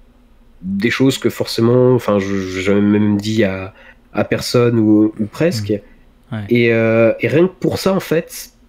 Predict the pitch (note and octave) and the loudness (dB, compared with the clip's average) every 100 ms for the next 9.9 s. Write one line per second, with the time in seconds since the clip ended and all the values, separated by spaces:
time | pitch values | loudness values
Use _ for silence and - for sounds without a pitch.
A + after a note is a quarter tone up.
0 | _ _ _ _ _ - A#2+ B2 - _ | _ _ _ _ _ -4 -4 -4 -10 _
1 | _ _ - C#3 F3 A#2 - C3+ C#3 C3+ | _ _ -2 0 0 -2 -2 -2 0 -2
2 | C3+ D#3 C3+ - C#3 B2 C#3+ C#3 C3 A#2+ | 0 0 -2 -4 -4 -2 -2 -2 -2 -2
3 | C#3 C3+ - - C#3 C3 - C3 D3 D#3+ | -2 -2 -2 -2 -4 -4 -4 0 0 0
4 | - C#3 B2 A#2+ B2 B2 C3 B2+ B2+ E3+ | -2 -2 -2 -2 -4 -2 -2 -2 -4 -6
5 | F#3 - - - - _ B2 C3 - _ | -8 -16 -20 -20 -20 _ 0 0 -2 _
6 | _ _ _ _ - - - - - - | _ _ _ _ -20 -20 -20 -20 -10 0
7 | E3+ G3 E3+ - C#3 B2 C3+ C#3 D3+ D#3+ | 0 0 -2 -2 -2 0 2 2 2 -2
8 | F#2+ - A2 A2+ - A#2 A#2+ G#2+ A#2+ C3 | -6 -8 -8 -10 -8 -2 0 0 0 -2
9 | A#2 - C#3 C#3 - D3+ A#2+ G2 | -2 -2 0 -2 -2 -2 -2 -4